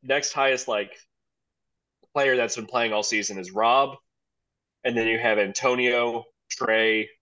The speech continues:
Adu, Aaron, Justin, and then D J.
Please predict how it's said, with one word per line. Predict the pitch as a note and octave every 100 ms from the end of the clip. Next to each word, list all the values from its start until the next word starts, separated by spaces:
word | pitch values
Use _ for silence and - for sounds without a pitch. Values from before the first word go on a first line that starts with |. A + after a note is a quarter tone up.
| -
Adu, | G2 G#2+ A2 A2 G#2+ G#2 _ _ _ _ _ _ _ _ _ -
Aaron, | A#2 A2 A2 G#2+ G#2+ - _ _ -
Justin, | A2+ G2+ F#2+ A2 G2 F#2 - -
and | F#2+
then | F#2
D | F2 D2+
J. | - -